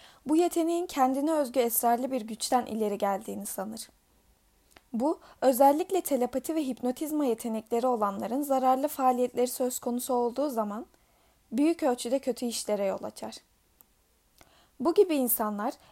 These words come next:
insanlığa karşı o derece büyük suçlar işlerler ki, kötü emellerine uygun gelen her türlü aracı kullanmaktan çekinmezler.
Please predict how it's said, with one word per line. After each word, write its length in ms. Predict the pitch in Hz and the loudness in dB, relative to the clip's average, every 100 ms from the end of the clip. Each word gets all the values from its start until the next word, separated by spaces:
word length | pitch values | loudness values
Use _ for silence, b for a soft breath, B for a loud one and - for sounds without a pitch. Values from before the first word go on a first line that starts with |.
| b | b
insanlığa 600 | 247 254 277 269 294 339 | -2 -2 -2 -2 0 -2
karşı 360 | 320 277 269 320 | 0 0 0 -2
o 200 | 311 311 | -2 0
derece 360 | 311 247 240 | -2 -2 -4
büyük 180 | 240 226 | -4 -6
suçlar 400 | - 233 - 233 | -6 -6 -4 -4
işlerler 680 | 226 220 - 220 208 240 330 | -4 -6 -2 -2 0 -2 -4
ki, 200 | - 330 b b b b b | -8 -10 b b b b b
kötü 240 | 262 254 | -2 0
emellerine 640 | 330 370 294 254 247 240 247 | 0 2 0 2 0 2 0
uygun 340 | 233 240 262 | 0 0 0
gelen 300 | 247 214 214 | 0 0 -4
her 300 | 247 320 349 | -4 -2 -2
türlü 240 | - 233 | -2 -2
aracı 280 | 226 226 233 | 0 0 -4
kullanmaktan 720 | 233 226 220 214 214 - 320 | -8 -2 -2 -2 -4 -4 -6
çekinmezler. 840 | 330 254 233 220 196 190 - 226 | -4 -6 -6 -6 -4 -6 -10 -12